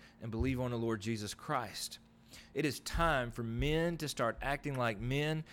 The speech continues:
and stop doing and saying childish things. We have got to be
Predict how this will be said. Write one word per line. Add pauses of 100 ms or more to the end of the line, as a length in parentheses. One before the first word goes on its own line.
(180)
and
stop
doing
and
saying (260)
childish (300)
things. (360)
We
have
got (260)
to
be